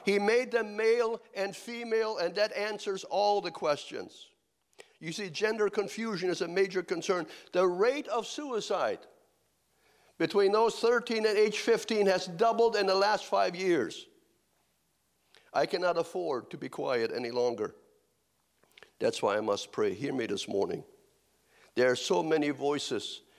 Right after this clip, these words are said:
clamoring to get our kids' attention. It's unreal. There are so many platforms that my son said, some I've never even heard about. Uh, the pressure that is, is that there's this, uh,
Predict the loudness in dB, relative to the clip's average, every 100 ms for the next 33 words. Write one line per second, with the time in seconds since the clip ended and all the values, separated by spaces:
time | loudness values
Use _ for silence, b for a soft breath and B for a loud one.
0 | b b 0 2 4 4 2 2 -4 0
1 | 2 4 2 2 -2 -4 -2 -4 -2 -2
2 | -2 -2 -2 0 -2 -2 -4 -6 -10 _
3 | _ _ _ b b b b b b b
4 | 2 2 2 2 0 2 0 2 2 4
5 | 2 2 2 0 2 0 0 0 2 2
6 | 0 -2 -2 -2 -2 0 2 2 2 -2
7 | -10 _ _ _ _ _ _ _ _ _
8 | _ _ _ _ _ _ _ _ _ _
9 | _ _ _ _ _ _ _ _ _ _
10 | _ _ _ _ _ _ _ _ _ _
11 | _ _ _ _ _ -20 _ _ _ -16
12 | -14 -16 _ _ _ -20 _ _ _ _
13 | _ _ _ _ _ _ -14 -10 -2 -2
14 | 0 0 2 2 2 -4 -10 -8 0 0
15 | 2 0 2 0 -2 0 0 0